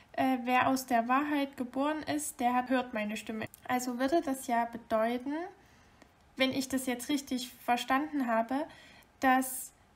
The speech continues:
der Verstand, also ich würde jetzt mal, „Wer aus der Wahrheit geboren ist“, das würde ich jetzt mal der Verstandesebene vielleicht zuordnen, dass man kategorisieren kann, was wahr, was falsch ist. Und der hört meine Stimme, das, denke ich, wäre dann vielleicht eher das Herz, oder?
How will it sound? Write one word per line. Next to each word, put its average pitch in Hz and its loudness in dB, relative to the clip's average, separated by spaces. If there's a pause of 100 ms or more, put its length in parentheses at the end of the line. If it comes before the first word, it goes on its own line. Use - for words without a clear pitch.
(140)
der 247 8
Verstand, 254 0 (240)
also 262 2
ich - -4
würde 294 0
jetzt 254 0
mal, 233 2 (200)
„Wer 240 4
aus 247 -2
der 226 2
Wahrheit 240 2
geboren 277 0
ist“, 294 -4
das 262 -4
würde 254 -2
ich 240 -4
jetzt 240 -6
mal 226 2
der 226 -2
Verstandesebene 262 -2
vielleicht 254 -4
zuordnen, 277 -4
dass 247 -4
man 220 -4
kategorisieren 233 -6
kann, 240 -6
was 226 -2
wahr, 226 2
was 220 -8
falsch 247 -2
ist. 320 -4 (640)
Und 254 0
der 233 4
hört 277 0
meine 240 2
Stimme, 302 0
das, - -4
denke 254 -4
ich, - -4
wäre 262 0
dann 247 -2
vielleicht 240 -2
eher 254 0
das 262 -6
Herz, 220 -2
oder? 247 -6